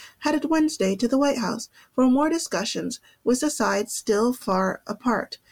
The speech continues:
Time is short. There are just days before the government could run out of cash to pay its bills. The White House and House Republicans are working to reach a budget compromise before June first, when,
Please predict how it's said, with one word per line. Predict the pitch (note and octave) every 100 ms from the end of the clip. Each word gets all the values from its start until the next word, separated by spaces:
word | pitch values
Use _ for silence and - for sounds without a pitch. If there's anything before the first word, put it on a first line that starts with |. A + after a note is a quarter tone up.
| - _
Time | - D4 D#4
is | D#4+
short. | - F#3 - - _ _
There | C4+
are | C4
just | D#4 E4 -
days | A3+ A#3+ B3+
before | C4 C4 F#3+ G3 G3+
the | A3+
government | A3 C4 C4+ G#3 G3+ -
could | D#4+
run | C#4 B3+
out | B3
of | A#3 -
cash | G3+ G3+ A3+
to | -
pay | A#3 G#3 F3
its | F3+
bills. | - A#3 G#3+ F#3 - _ _ _ - -
The | - C4
White | D4 E4+
House | B3 G3+ G3+ A3+ - _ _ _
and | A#3+ C#4+ D4
House | C4 A3+ A#3
Republicans | A#3 F#3+ F#3 F#3 G3 G#3 -
are | A#3+
working | B3+ D4 D#4 D#4 D#4
to | D4
reach | G#3 F#3+ -
a | A3
budget | A3 A#3+ C#4
compromise | - B3+ A#3+ B3 F#3 F3+ - - - _ _
before | C#4+ C#4 E4
June | D#4 C4 A#3+
first, | A#3 G3 A3+ - _ - _ -
when, | B3+ B3+ B3